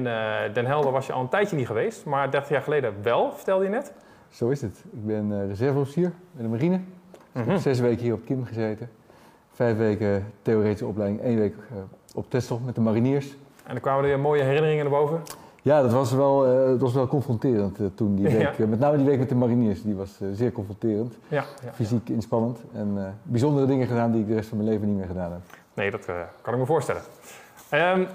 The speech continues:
Speaker 1: wij zullen jou zeker ook vragen hoe het is nu om investeerder te zijn, maar we beginnen bij je ondernemersavontuur, want het is nogal een avontuur geweest. Streetwise, tweeduizend twee begonnen. Eh, waar begonnen jullie toen mee? Welk product, welke dienst?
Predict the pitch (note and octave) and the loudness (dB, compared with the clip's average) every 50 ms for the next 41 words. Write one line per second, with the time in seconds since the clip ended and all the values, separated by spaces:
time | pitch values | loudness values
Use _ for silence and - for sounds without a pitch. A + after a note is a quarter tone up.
0 | - - - - - - D#3+ F3+ D#3+ G#3 G3 G3+ F#3 F#3 E3 F#3+ F#3+ F3+ F#3+ F3+ | -14 -20 -20 -20 -6 -2 0 2 2 4 4 4 4 4 4 4 2 2 2 0
1 | - F3 F3 E3+ D#3 C#3+ E3 D#3 D#3+ E3 C#3+ C3 D3+ D3+ D3 C3 C3 C#3+ C3 A#2 | 0 0 0 0 2 2 0 2 2 2 0 2 0 0 0 0 0 0 -2 -4
2 | - - D#3 F#3 G3+ F#3+ F3+ E3 E3 E3 D3+ C#3+ C#3 C3+ C3 B2 - E3 D#3 C#3+ | -2 0 0 0 0 0 -2 -4 -4 -2 -2 -2 0 0 -2 -2 -2 -2 -2 0
3 | B2+ B2+ B2 A#2+ A#2+ C#3 C#3+ A#2+ A#2 A2+ A2+ A2+ A2 G#2 G2+ - A2 G#2 G#2 G#2 | -2 -2 -2 -2 -2 -2 -4 -4 -4 -4 -4 -4 -4 -6 -6 -6 -6 -6 -4 -6
4 | F#2+ - - C3 C#3 E3+ F3+ - - A2 A#2+ A2+ A2+ A2+ A#2 A2 G#2 G2+ A2 G#2+ | -8 -6 -4 -4 -4 -4 -6 -10 -10 -10 -10 -10 -8 -8 -8 -6 -6 -8 -8 -8
5 | G2 G2 - - G#2+ - - G#2+ A#2+ D#3 - - - _ _ - - - - E3+ | -12 -12 -12 -12 -12 -10 -10 -10 -10 -10 -12 -16 -20 _ _ -20 -8 -2 0 0
6 | E3+ C3 C#3 C#3+ D#3 F3+ G#3 G#3 - - - - - - - - - _ _ _ | 0 2 0 0 0 0 -2 -6 -8 -16 -20 -20 -20 -20 -20 -20 -20 _ _ _
7 | - - D3+ D3 C#3 B2 C3 B2+ - - E3 F#3 F3+ D3 B2 A#2 D3 E3 F#3+ G#3+ | -4 0 2 2 2 0 0 -4 -4 -2 0 2 2 2 2 0 0 0 0 -2
8 | A3+ - - - - - - _ _ _ _ _ - C3 C3 B2+ C3 C3+ B2+ B2 | -4 -8 -14 -20 -20 -20 -20 _ _ _ _ _ -10 -8 -4 -2 -2 0 -2 -2
9 | B2 A#2+ C#3+ E3+ F3+ D#3+ - - E3 C#3+ A#2 G2+ F#2+ - A2 F#2+ F2+ F2+ F2+ A2+ | 0 0 2 2 2 2 0 0 0 0 0 -2 -2 -4 -4 -4 -4 -4 -2 -2
10 | B2+ B2 - - - B2 B2 B2+ - - - A2+ A2+ - B2 G#2 A2 F#2+ - - | -2 -2 -4 -4 -4 -2 -2 -2 -2 -2 -4 -4 -4 -4 -4 -6 -8 -8 -10 -12
11 | - - | -18 -20